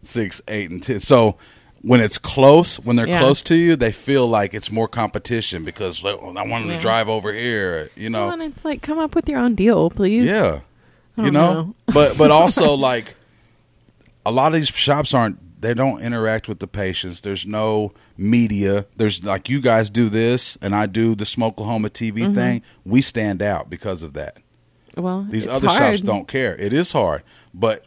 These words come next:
Speaker 1: you gotta do that. You,
Speaker 2: Mm-hmm.
Speaker 1: in this market, you gotta do more than just sell weed.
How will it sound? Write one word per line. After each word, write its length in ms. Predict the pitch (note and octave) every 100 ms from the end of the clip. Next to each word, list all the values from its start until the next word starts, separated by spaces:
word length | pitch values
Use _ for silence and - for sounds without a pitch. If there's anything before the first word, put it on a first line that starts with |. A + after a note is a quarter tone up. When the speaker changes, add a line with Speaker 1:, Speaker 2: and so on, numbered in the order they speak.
| G2
Speaker 1:
you 220 | A#2+ C#3+
gotta 360 | G2+ B2+ C#3+ C3
do 200 | A#2 F#3+
that. 260 | A#2 D2+ -
You, 140 | A#2+
Speaker 2:
Mm-hmm. 100 | F#3+
Speaker 1:
in 200 | F#3 A#2+
this 200 | A#2+ C#3+ B2+
market, 440 | C#3 E3 E3+ D#3+
you 80 | B2+
gotta 300 | A#2+ B2+ C3+
do 180 | B2 B2
more 280 | B2+ C3
than 140 | G#2+ G2+
just 260 | G2 F#2+
sell 260 | - G2+ F#2
weed. 340 | F2 F2 C2